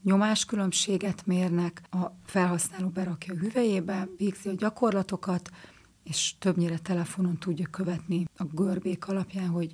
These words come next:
milyen jól tud szorítani, mennyi ideig tud szorítani.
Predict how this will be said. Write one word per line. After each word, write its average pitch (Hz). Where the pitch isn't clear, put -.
milyen 180
jól 190
tud -
szorítani, 185
mennyi 180
ideig 190
tud -
szorítani. 170